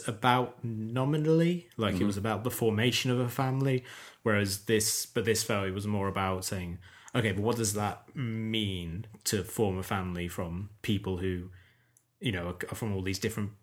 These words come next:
Speaker 1: backgrounds and are trying to learn to trust and, uh, support each other and the, the, the, the problems of that." In that regard, it, it kind of recalled something like, you know, Buffy the Vampire Slayer, which obviously is a show that, that I loved. But I, I,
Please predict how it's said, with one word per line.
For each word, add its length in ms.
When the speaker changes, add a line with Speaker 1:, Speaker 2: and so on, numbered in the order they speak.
Speaker 1:
backgrounds 480
and 120
are 180
trying 260
to 100
learn 260
to 100
trust 460
and, 320
uh, 180
support 480
each 160
other 340
and 360
the, 220
the, 200
the, 280
the 80
problems 260
of 60
that." 120
In 80
that 160
regard, 320
it, 220
it 200
kind 220
of 80
recalled 320
something 260
like, 220
you 60
know, 100
Buffy 300
the 60
Vampire 420
Slayer, 460
which 120
obviously 300
is 80
a 20
show 260
that, 160
that 120
I 160
loved. 420
But 160
I, 260
I, 160